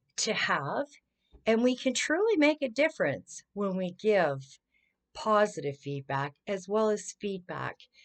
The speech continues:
that will motivate and inspire another individual to improve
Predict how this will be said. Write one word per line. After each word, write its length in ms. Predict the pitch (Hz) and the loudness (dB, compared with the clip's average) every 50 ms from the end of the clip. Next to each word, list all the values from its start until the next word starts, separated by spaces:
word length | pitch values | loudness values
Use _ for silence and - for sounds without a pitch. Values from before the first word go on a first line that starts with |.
| _ _ _ _ | _ _ _ _
that 440 | - 185 175 170 151 - _ - - _ _ _ _ _ _ _ _ _ _ _ | 2 2 4 4 0 -2 _ -12 -14 _ _ _ _ _ _ _ _ _ _ _
will 280 | - 185 185 180 185 180 | -2 2 2 4 4 4
motivate 800 | 180 180 185 185 185 170 165 151 139 135 131 127 127 - - - _ | 4 4 4 4 4 4 2 -2 -4 -4 -6 -6 -6 -10 -14 -12 _
and 200 | 180 180 165 170 | -4 -4 -2 -2
inspire 960 | 170 165 165 - - - - _ 180 170 165 160 151 139 131 120 120 120 _ _ _ _ | -4 -6 -8 -10 -16 -20 -4 _ 2 2 2 2 0 -2 -6 -8 -10 -12 _ _ _ _
another 400 | _ 160 160 151 151 143 151 147 | _ -6 -6 -4 -4 -4 -4 -6
individual 880 | 143 143 147 139 147 139 135 143 143 139 - 143 139 135 139 143 139 139 _ _ - _ _ _ | -6 -6 -6 -8 -8 -8 -6 -6 -6 -6 -6 -6 -4 -4 -4 -4 -6 -10 _ _ -20 _ _ _
to 180 | - - 208 185 | -8 -6 -4 -2
improve 680 | 180 175 165 175 - - - 156 147 143 139 139 135 135 | -2 -4 -4 -8 -10 -8 -6 -4 -2 -2 -4 -4 -6 -10